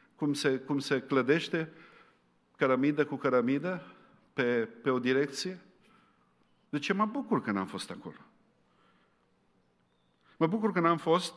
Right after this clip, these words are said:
pentru voi, ca să credeți. Dar acum haideți să mergem.”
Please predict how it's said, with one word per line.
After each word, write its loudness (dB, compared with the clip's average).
pentru 2
voi, 6
ca 6
să -2
credeți. 2
Dar 6
acum 4
haideți 4
să 2
mergem.” 2